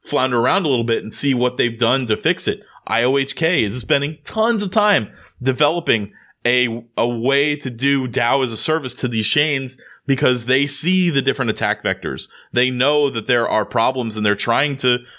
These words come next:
figure out the right way to handle it before they go live with a network. So, uh, it's, it's great to watch these projects. I don't, I said flounder, but I don't know that that's the right word. It's great to watch these projects kind of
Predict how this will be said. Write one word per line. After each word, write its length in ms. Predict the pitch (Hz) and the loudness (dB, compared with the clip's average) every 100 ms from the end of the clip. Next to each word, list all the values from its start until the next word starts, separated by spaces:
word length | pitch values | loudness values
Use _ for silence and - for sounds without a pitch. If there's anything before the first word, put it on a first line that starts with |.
| _ | _
figure 360 | - 170 143 131 | -4 -4 0 2
out 200 | 139 139 | 2 2
the 100 | 117 | 2
right 260 | 107 127 | 4 2
way 140 | 123 117 | 2 0
to 80 | 107 | 2
handle 380 | 156 156 120 | 0 0 0
it 100 | 120 | -2
before 320 | 101 110 135 117 | -2 -2 0 2
they 140 | 110 | 2
go 140 | 117 | 2
live 340 | 107 101 120 110 | 2 2 2 2
with 120 | 101 | 0
a 60 | 98 | 0
network. 460 | 113 113 95 - | 0 0 -2 -4
So, 340 | - 113 104 - - - - - | -2 0 0 -2 -14 -20 -20 -4
uh, 280 | 107 107 107 | 0 2 2
it's, 320 | 120 127 - - | 0 -2 -8 -2
it's 160 | 117 | -2
great 520 | - - 135 151 160 - | -2 -4 0 0 0 -2
to 80 | |
watch 280 | 135 131 123 | 0 0 0
these 160 | 131 117 | -2 -2
projects. 500 | 123 117 117 113 107 | 0 0 2 0 0
I 120 | 107 | 0
don't, 180 | 107 104 | 0 0
I 100 | 101 | -2
said 220 | - 98 | 0 -2
flounder, 320 | - 113 104 | 0 2 2
but 100 | 92 | 2
I 40 | 95 | 2
don't 140 | 101 | 2
know 100 | 101 | 2
that 80 | 95 | 2
that's 200 | 98 101 | 0 -2
the 60 | 98 | 0
right 160 | 92 | 2
word. 300 | 92 113 98 | 2 2 2
It's 200 | 90 98 | 2 0
great 180 | - 139 | 0 0
to 60 | 139 | 0
watch 180 | 135 | -2
these 160 | 123 120 | -2 -4
projects 420 | 135 117 110 107 | 0 0 0 -2
kind 240 | - 107 104 | -2 0 2
of 160 | 98 | 0